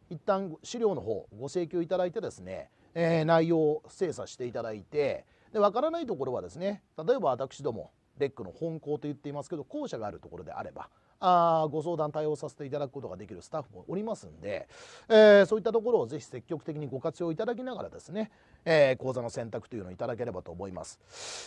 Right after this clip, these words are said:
まあ、皆さん方、税理士を目指そうという方々はね、世の中の動きにも、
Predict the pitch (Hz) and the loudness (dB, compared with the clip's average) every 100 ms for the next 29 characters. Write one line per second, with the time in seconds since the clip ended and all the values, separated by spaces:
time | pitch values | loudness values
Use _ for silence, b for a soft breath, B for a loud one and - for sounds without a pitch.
0 | B - 247 202 208 233 240 254 233 156 | B 8 12 12 10 8 10 8 8 8
1 | 92 - 143 196 233 208 156 151 165 160 | 6 -2 0 2 4 2 2 2 0 2
2 | 190 160 165 185 170 135 98 90 131 131 | 2 2 2 4 4 4 2 -2 -2 -4
3 | - 151 233 254 165 117 117 139 143 110 | -4 -2 -2 -2 -6 -6 -6 -6 -6 -8
4 | 82 | -10